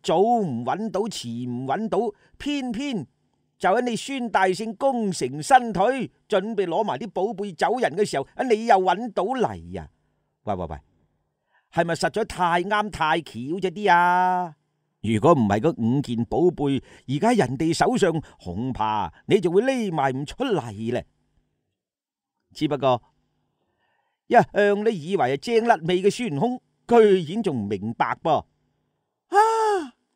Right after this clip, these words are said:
你呢個太上老君認真無禮啦！你施放咗兩個家童出嚟，落凡為惡，簡直係管束不嚴，你都有罪㗎噃！哎呀，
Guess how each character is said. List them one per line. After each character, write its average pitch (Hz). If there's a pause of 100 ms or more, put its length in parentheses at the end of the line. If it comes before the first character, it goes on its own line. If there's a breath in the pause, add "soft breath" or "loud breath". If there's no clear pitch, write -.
(320)
你 220
呢 381
個 233
太 202
上 185
老 190
君 254
認 208
真 294
無 139
禮 190
啦！ 269 (220)
你 254
施 381
放 254
咗 311
兩 240
個 262
家 254
童 131
出 254
嚟， 139 (600 soft breath)
落 233
凡 170
為 170
惡， 269 (500)
簡 185
直 196
係 175
管 196
束 330 (100)
不 330
嚴， 208
你 240
都 392
有 285
罪 254 (120)
㗎 269
噃！ 320 (1120)
哎 104
呀， 80